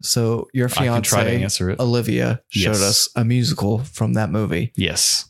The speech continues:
Speaker 1: None of the, the people in the movie really had facial expressions.
Speaker 2: 'Cause it's a movie from, like, two thousand six.
Speaker 1: Did it creep you out too?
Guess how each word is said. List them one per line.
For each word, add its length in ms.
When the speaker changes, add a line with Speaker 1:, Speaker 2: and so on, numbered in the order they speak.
Speaker 1:
None 240
of 80
the, 500
the 220
people 340
in 160
the 60
movie 320
really 280
had 360
facial 420
expressions. 680
Speaker 2:
'Cause 240
it's 120
a 40
movie 280
from, 140
like, 220
two 120
thousand 280
six. 380
Speaker 1:
Did 140
it 120
creep 280
you 120
out 240
too? 340